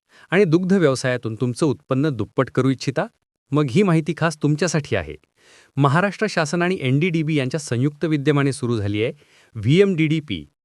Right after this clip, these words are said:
म्हणजे विदर्भ आणि मराठवाडा डेअरी डेव्हलपमेंट प्रोजेक्ट योजना. या योजनेअंतर्गत आता उच्च जातीच्या गायी आणि म्हशी खरेदी करण्यासाठी सरकार देत आहे मोठं आर्थिक पाठबळ. लक्षात ठेवा, सामान्य प्रवर्गातील शेतकऱ्यांसाठी पन्नास टक्के अनुदान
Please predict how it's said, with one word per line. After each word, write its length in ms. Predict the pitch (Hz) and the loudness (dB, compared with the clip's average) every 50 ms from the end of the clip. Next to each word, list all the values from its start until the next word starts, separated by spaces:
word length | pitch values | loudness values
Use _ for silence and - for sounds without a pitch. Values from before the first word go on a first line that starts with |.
| _ _ _ - | _ _ _ 0
म्हणजे 220 | 127 131 139 165 | 0 2 2 2
विदर्भ 380 | 147 127 123 127 160 170 165 185 | 0 2 4 4 4 4 4 0
आणि 180 | 175 170 170 | 0 0 -2
मराठवाडा 480 | 151 120 117 123 135 127 - 147 151 151 | 0 0 0 0 0 0 0 0 0 0
डेअरी 320 | 139 110 110 113 117 143 | 0 0 -2 0 0 0
डेव्हलपमेंट 500 | 143 131 120 120 120 120 - 131 127 117 | 0 0 0 0 -2 -2 -2 -4 -4 -2
प्रोजेक्ट 340 | - 107 101 98 107 - - | -2 -4 -2 -2 -4 -2 -2
योजना. 300 | 104 101 92 92 80 73 - _ _ _ _ _ _ _ - - _ _ | -2 -2 -2 -4 -10 -12 -16 _ _ _ _ _ _ _ -20 -20 _ _
या 140 | - 120 147 | 0 2 2
योजनेअंतर्गत 800 | 185 185 151 135 123 139 135 131 120 110 - 117 107 101 131 165 - _ _ _ _ | 4 4 2 2 2 2 0 2 -2 -2 -2 -4 -4 -4 -6 -6 -6 _ _ _ _
आता 160 | - - 151 | -6 -6 -4
उच्च 280 | 147 135 123 - - | -4 -4 -6 -6 -8
जातीच्या 400 | 170 156 156 147 151 156 143 175 151 110 | -6 -4 -4 -4 -4 -4 -6 -6 -4 -2
गायी 220 | 107 104 117 147 | -2 -2 -2 -2
आणि 160 | 156 135 139 139 | -2 -2 -2 -2
म्हशी 300 | 120 110 104 - - 143 | -2 -4 -4 -6 -6 -6
खरेदी 300 | - - 107 110 113 113 | -4 -2 -2 -2 -2 -4
करण्यासाठी 640 | 110 - 104 98 95 95 92 - 98 92 - 139 160 - _ _ _ _ _ - | -4 -4 -4 -4 -4 -6 -6 -8 -8 -4 -4 -6 -6 -6 _ _ _ _ _ -2
सरकार 420 | - 151 147 156 151 214 214 202 | 4 4 4 4 4 2 0 2
देत 160 | 170 180 180 160 | 0 -2 -2 -2
आहे 160 | 170 151 180 | -2 -2 0
मोठं 360 | 180 147 127 127 117 - 202 | 0 0 -2 -2 -2 0 0
आर्थिक 360 | 202 147 120 104 - - 190 147 | 2 2 0 0 2 0 0 2
पाठबळ. 320 | - 101 92 78 76 78 65 - _ _ _ _ _ _ _ | 2 -2 -2 -2 -6 -12 -14 -14 _ _ _ _ _ _ _
लक्षात 280 | 110 113 - - 147 135 | -2 -2 0 2 0 0
ठेवा, 280 | - - 110 92 78 69 _ _ _ _ _ | 0 -2 -6 -6 -6 -8 _ _ _ _ _
सामान्य 500 | - - - 135 131 147 175 190 208 208 | -12 0 2 2 4 4 2 0 0 -2
प्रवर्गातील 500 | 180 - 165 156 156 151 147 143 139 156 | 0 2 2 2 2 2 2 0 0 0
शेतकऱ्यांसाठी 680 | 147 - 139 117 - - 127 120 113 110 - 107 - 151 | -4 -4 -4 -6 -2 0 0 0 0 -2 -4 -2 -2 -2
पन्नास 420 | 147 139 117 107 117 143 143 147 | 0 0 -2 0 0 -2 -2 -2
टक्के 240 | - 135 - - 131 | -6 -6 0 0 0
अनुदान 360 | 113 104 98 87 85 71 | 2 2 -2 -4 -6 -10